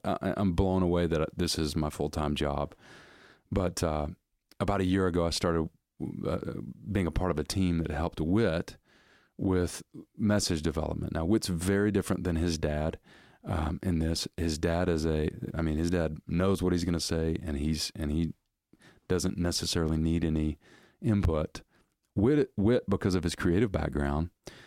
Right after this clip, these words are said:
looks at it like a designer.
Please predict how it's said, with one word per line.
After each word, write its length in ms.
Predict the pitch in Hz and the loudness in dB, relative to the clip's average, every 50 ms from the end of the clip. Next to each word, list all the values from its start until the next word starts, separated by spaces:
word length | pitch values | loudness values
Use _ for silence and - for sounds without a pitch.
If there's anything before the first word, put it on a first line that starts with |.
| - - _ _ _ _ | -20 -20 _ _ _ _
looks 280 | - - 104 95 - - | 0 0 0 2 2 2
at 140 | 98 87 87 | 2 2 2
it 220 | 92 - - - - _ _ _ - | 0 0 -4 -8 -16 _ _ _ -4
like 260 | 90 90 87 87 - | -2 0 0 0 0
a 60 | - 80 | 0 0
designer. 720 | 80 80 78 78 85 80 82 85 82 76 73 69 69 | 0 0 2 2 2 2 2 2 2 0 0 -2 -4